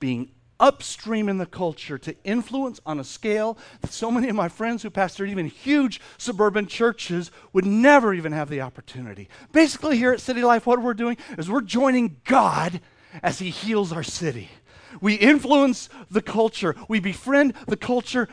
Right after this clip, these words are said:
makers. We make Jesus known in our downtown neighborhood, and we are the spiritual gatekeepers of the most powerful neighborhood in the city. Being positioned upstream doesn't mean we're better than any other church. That's not true, okay?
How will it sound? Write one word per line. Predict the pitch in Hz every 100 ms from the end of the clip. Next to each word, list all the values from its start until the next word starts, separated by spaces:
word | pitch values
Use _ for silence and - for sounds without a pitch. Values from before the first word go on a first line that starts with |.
| -
makers. | 196 202 202 208 185 151
We | 160 240 302
make | 240 220 233 233 170
Jesus | 165 247 220 240 220
known | 220 214 226
in | 202 196
our | - 226 285 220
downtown | 233 226 220 208 208
neighborhood, | 196 190 190 185 - -
and | 180 175 165
we | 269 294
are | 240 208 139 120 _ _ _ -
the | 147
spiritual | - - 285 320 - 311 247
gatekeepers | 156 208 214 208 190 175 180
of | 160 151
the |
most | 143 123 -
powerful | 180 180 175
neighborhood | 151 147 131 123
in | 117 117
the |
city. | 104 - 85 85 _ _ _ _ _ _ _ _ _ _
Being | - 165
positioned | - 160 127 165 247 262 226
upstream | 220 - - 165 151
doesn't | 127 170 240 - -
mean | 147 190 196
we're | 139
better | 104 107 151 165 175
than | 127 123
any | 139 151
other | 151 156
church. | - 82 - - -
That's | 92 -
not | 123 -
true, | - - 87
okay? | - 139